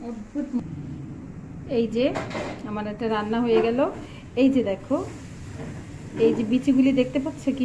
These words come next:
সুন্দর লাগছে, একটু close করে দেখাও বিচিগুলো। হ্যাঁ, এই যে, এই যে বীজগুলা, এটা যখন খেতে খেতে ভাতের সাথে দাঁতের নিচে পড়বে এত tasty লাগে, খুব মজা হয়। আমি একটু খাই, লোভ সামলাতে পারছি না।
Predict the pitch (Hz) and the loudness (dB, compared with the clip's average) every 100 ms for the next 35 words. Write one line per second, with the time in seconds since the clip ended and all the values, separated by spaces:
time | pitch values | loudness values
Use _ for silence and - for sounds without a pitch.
0 | 247 262 247 269 262 262 - 359 - - | 2 4 6 6 4 0 -6 -8 -8 -8
1 | 220 311 277 285 277 285 294 277 277 285 | -6 -4 4 6 6 4 2 4 2 0
2 | 269 277 277 277 285 220 196 196 202 196 | 0 -2 -2 -2 -2 -4 -6 -8 -8 -10
3 | 101 - - - - - - - 254 226 | -12 -14 -14 -14 -14 -14 -12 -4 -2 0
4 | 240 240 233 - 247 285 330 - 254 254 | 0 -2 -4 -4 0 0 0 -2 -2 0
5 | 254 269 269 - 269 269 277 285 - 294 | 4 4 4 2 0 2 0 0 2 2
6 | 285 220 214 247 262 269 277 269 254 214 | 2 -2 -4 -4 -2 -2 0 0 -2 -6
7 | 208 269 262 262 262 233 233 196 214 220 | -4 2 4 4 0 -2 -4 -4 -6 -4
8 | 262 254 269 269 - 285 254 233 202 254 | -4 -2 -2 -2 0 2 2 0 0 -4
9 | 320 - - - - - - - - - | -4 -12 -14 -14 -14 -14 -14 -14 -14 -6
10 | 311 247 233 214 208 208 208 214 208 254 | -2 0 -2 -2 -4 -4 -4 -6 -8 -8
11 | - 233 220 277 - - - 185 - - | -8 -4 -2 -2 -4 -8 -8 -8 -10 -12
12 | - - - - - - - - - - | -14 -14 -16 -16 -16 -16 -16 -16 -16 -16
13 | - 226 220 269 233 226 226 214 - 226 | -8 -4 -2 -2 -4 -4 -4 -6 -6 -8
14 | 226 | -4